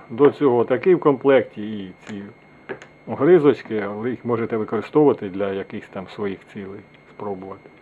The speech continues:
Ну а далі будемо спостерігати вже безпосередньо заточку ножа в точилці, як, для чого вони і призначені, в принципі. Ну, далі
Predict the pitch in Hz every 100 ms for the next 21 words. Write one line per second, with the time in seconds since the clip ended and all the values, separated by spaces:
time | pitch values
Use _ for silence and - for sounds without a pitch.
0 | _ - - _ - 160 180 202 - 139
1 | 143 139 113 120 - 123 120 139 123 107
2 | 104 110 120 123 127 127 110 98 107 117
3 | 110 - 107 113 123 143 113 - - -
4 | 131 135 - 101 92 - _ _ 104 107
5 | - 127 110 104 95 104 98 101 92 107
6 | 95 87 101 98 90 _ _ - - -
7 | - _ _ _ _ _ _ _ _ _
8 | 190 214 170 202 196